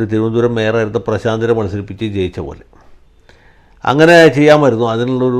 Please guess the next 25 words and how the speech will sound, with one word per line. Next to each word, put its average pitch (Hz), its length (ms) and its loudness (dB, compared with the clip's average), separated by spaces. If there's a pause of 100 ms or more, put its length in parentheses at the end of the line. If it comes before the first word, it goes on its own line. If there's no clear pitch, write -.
(140)
ശ്രമം, 113 320 -6 (160)
അതിനുള്ളൊരു 117 540 -4
ഇനിഷ്യേറ്റീവ് 117 640 -2 (340)
സി 113 100 -6
പി 107 140 -6
എമ്മിൻ്റെ 110 300 -6
ഭാഗത്തുനിന്ന് 101 300 -6
ഉണ്ടായില്ല. 92 300 -8 (280)
അവർ 101 140 -6 (140)
ഈ 104 40 -6 (400)
കോൺഗ്രസിൽ 139 440 2
നിന്ന് 147 220 0
മറുകണ്ഠം 127 400 0
ചാടി 120 220 0
വന്ന 107 140 -8 (320)
നമ്മുടെ 104 360 -6
സരിനെയാണ് 117 440 -2
മത്സരിപ്പിച്ചത്. 95 540 -8 (100)
ആ 117 80 -4
തീരുമാനം 113 500 -8 (100)
വലിയ 113 240 -4
അബദ്ധത്തിൽ 107 480 -8
കലാശിച്ചു. 92 380 -6 (180)
നേരെ 92 200 -8
മറിച്ച് 101 240 -8